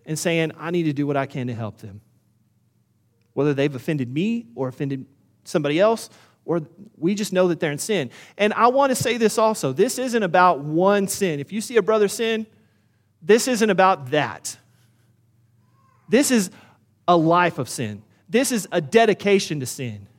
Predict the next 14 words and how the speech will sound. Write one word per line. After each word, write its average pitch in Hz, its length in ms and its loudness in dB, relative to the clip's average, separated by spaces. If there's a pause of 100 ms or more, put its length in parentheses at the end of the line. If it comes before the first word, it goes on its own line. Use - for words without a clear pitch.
(960)
Like 208 140 -6
we 170 80 0
said, 185 300 2
we 202 140 -2
all 208 220 6
have 170 240 0
issues. 170 320 0
We 156 140 -2
all 170 140 2
have 147 200 -6
problems. 185 460 2
We 156 120 0
all 151 160 2
sin. 214 680 0